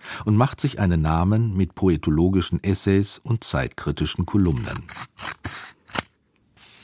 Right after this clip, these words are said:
Anfang der neunzehnhundertneunziger Jahre entstehen die ersten von Hertha Müllers Textbildcollagen. Der Wächter nimmt seinen Kamm vom Weggehen und Ausscheren. Im Haarknoten wohnt eine Dame,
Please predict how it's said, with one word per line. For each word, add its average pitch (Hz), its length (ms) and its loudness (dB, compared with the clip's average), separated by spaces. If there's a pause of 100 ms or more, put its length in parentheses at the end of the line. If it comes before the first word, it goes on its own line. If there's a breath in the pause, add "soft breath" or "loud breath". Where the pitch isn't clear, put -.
(760)
Anfang 139 540 2
der 76 140 2
neunzehnhundertneunziger 80 1040 2
Jahre 101 480 4 (240)
entstehen 120 400 0
die 107 100 0
ersten 104 440 0
von 107 140 0
Hertha 76 300 2
Müllers 76 460 2
Textbildcollagen. 64 1300 -2 (720)
Der 82 160 4
Wächter 113 340 4
nimmt 98 300 4
seinen 73 340 0
Kamm 82 240 2 (260)
vom 64 300 -4
Weggehen 78 480 0
und 71 220 -4
Ausscheren. 67 640 -2 (580)
Im - 180 -6
Haarknoten 98 760 2 (120)
wohnt 82 300 2
eine 82 200 2
Dame, 82 480 2